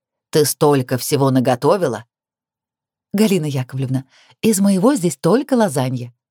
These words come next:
шепнула я свекрови, подмигивая. "Проходите скорее за стол, пока все не остыло". "Добрый вечер, Ольга".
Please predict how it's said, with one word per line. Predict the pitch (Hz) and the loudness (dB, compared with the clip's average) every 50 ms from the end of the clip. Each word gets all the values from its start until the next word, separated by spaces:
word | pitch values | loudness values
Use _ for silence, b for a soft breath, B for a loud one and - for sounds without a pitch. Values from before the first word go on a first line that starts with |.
| _ _ _ _ _ _ _ | _ _ _ _ _ _ _
шепнула | - - 170 165 - 160 160 151 147 | -4 -2 -2 -2 -2 -2 0 0 2
я | 147 147 143 | 0 0 -2
свекрови, | - - 143 147 - - 139 131 139 | -2 -4 -4 -4 -2 -2 -2 0 0
подмигивая. | 135 139 135 135 143 143 139 139 131 120 135 131 131 131 _ _ _ _ _ _ _ _ _ _ _ _ _ _ _ _ _ | -2 -2 -2 0 -2 -2 -2 -2 -4 -6 -6 -8 -10 -12 _ _ _ _ _ _ _ _ _ _ _ _ _ _ _ _ _
"Проходите | - 233 240 - - 294 349 349 185 | 0 0 2 2 0 0 0 -2 -4
скорее | - - 180 170 165 165 | -4 -2 -2 0 0 0
за | 156 147 165 | 0 0 0
стол, | - - 269 254 | 2 2 2 2
пока | - 175 165 - 165 | 2 0 -2 -2 -4
все | 147 - 170 | -4 -4 -4
не | 156 160 | -4 -4
остыло". | 156 165 - - - 139 131 123 120 120 _ _ _ _ _ _ _ _ _ _ _ _ _ _ _ _ _ _ _ _ _ _ _ _ _ _ _ _ - | -4 -6 -6 -8 -8 -8 -8 -8 -10 -14 _ _ _ _ _ _ _ _ _ _ _ _ _ _ _ _ _ _ _ _ _ _ _ _ _ _ _ _ -8
"Добрый | 117 135 156 147 135 - 135 123 | -4 -4 -2 -2 0 0 0 2
вечер, | 120 127 131 131 - 151 160 | 2 0 0 0 0 0 2
Ольга". | 165 160 160 156 160 175 175 175 | 2 2 0 0 -2 -2 -2 -4